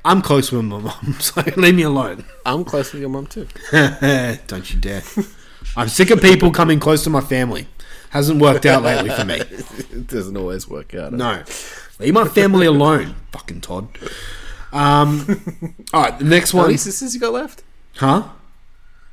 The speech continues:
Speaker 2: How many sisters you got left?
Speaker 1: You don't need to know. You're not
Speaker 2: Okay.
Speaker 1: dating my sisters.
Speaker 2: Why not?
Speaker 1: 'Cause everyone else of my friends is dating my sisters.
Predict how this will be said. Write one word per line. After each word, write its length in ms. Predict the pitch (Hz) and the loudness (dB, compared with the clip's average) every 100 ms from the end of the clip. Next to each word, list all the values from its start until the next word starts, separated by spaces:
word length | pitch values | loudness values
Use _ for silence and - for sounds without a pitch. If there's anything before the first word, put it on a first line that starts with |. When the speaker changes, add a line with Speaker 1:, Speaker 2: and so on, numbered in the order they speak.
| - | -12
Speaker 2:
How 80 | 135 | -10
many 140 | 165 | -8
sisters 380 | 143 151 - 160 | -8 -10 -12 -12
you 80 | 165 | -10
got 100 | 170 | -8
left? 320 | 190 202 - - | -8 -10 -14 -10
Speaker 1:
You 120 | - 170 | 0 2
don't 140 | 240 | 2
need 160 | 226 185 | 0 -2
to 80 | |
know. 300 | 165 139 90 - - - - - - - - | -2 -4 -4 -12 -20 -20 -20 -20 -16 -16 -16
You're 320 | 110 120 131 160 | -16 -8 -2 0
not 120 | 185 | 0
Speaker 2:
Okay. 120 | 175 | 0
Speaker 1:
dating 140 | 160 156 | 0 0
my 80 | |
sisters. 540 | 127 110 - 76 - - - - - - - - - | -2 -6 -10 -12 -12 -14 -18 -20 -20 -20 -20 -20 -16
Speaker 2:
Why 120 | 156 | -12
not? 300 | 277 262 95 | -8 -8 -4
Speaker 1:
'Cause 260 | - 202 139 | 0 2 2
everyone 360 | 160 208 240 | 0 2 2
else 380 | 170 151 151 - | 2 0 -2 -4
of 100 | 139 | -6
my 140 | 123 110 | -6 -6
friends 300 | - 104 101 | -6 -6 -6
is 80 | |
dating 260 | 98 98 101 | -6 -6 -4
my 80 | 92 | -6
sisters. 520 | - 92 - - | -6 -8 -8 -10